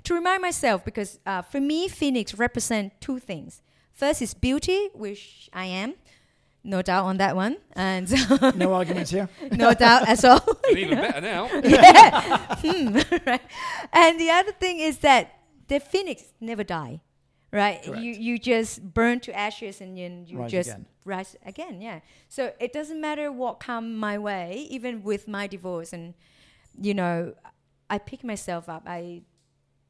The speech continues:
Speaker 1: there is no point to just step where you were and being sad or upset about things that you cannot change anymore. You could only look forward to the future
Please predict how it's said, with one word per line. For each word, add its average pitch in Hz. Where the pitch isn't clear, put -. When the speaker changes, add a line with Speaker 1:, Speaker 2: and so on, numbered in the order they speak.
Speaker 1:
there 220
is 226
no 226
point 226
to 214
just -
step -
where 202
you 196
were 190
and 175
being 208
sad 233
or 185
upset 226
about 185
things 220
that 190
you 208
cannot 202
change 202
anymore. 185
You 185
could 247
only 208
look 202
forward 190
to 208
the 190
future 190